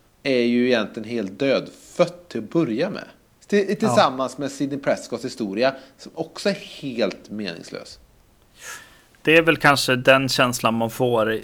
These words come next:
Speaker 2: eller för, för min del i alla fall, i, eh, Halloween-serien också. Så här bara, ja, men det är ju klart.
Speaker 1: Precis.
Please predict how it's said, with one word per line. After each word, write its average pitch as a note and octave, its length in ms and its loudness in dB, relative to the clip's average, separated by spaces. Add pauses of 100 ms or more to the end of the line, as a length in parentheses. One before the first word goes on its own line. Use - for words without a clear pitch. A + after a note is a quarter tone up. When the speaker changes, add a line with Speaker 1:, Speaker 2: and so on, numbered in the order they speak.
(520)
Speaker 2:
eller B2 180 -6
för, C3 300 -12
för - 320 0
min D3 280 2
del A2 240 0
i A2 40 -4
alla A2 180 -4
fall, A2 320 -4
i, A2 560 -10
eh, B2 60 -8
Halloween-serien B2 1300 -4
också. - 280 -14 (520)
Så - 120 -6
här B2+ 60 -2
bara, B2 240 -8 (160)
ja, C3+ 200 -6
men B2+ 140 -6 (460)
det - 80 -2
är D#3+ 40 4
ju D3+ 60 0
klart. E3 400 -2 (100)
Speaker 1:
Precis. B2+ 500 -4